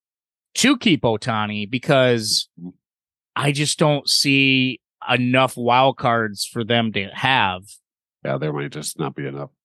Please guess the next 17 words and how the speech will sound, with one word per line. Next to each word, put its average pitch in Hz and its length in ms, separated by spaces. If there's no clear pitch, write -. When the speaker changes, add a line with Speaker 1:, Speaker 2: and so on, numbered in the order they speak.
Speaker 2:
run 82 280
out 78 160
of, 78 180
uh, 82 180
seats - 500
at 82 140
the, 80 200
uh, 76 100
the 73 200
table, 78 380
I 71 120
think. - 440
Speaker 1:
Right, 143 300
I 139 120
think 139 200
so 123 180
too. 156 420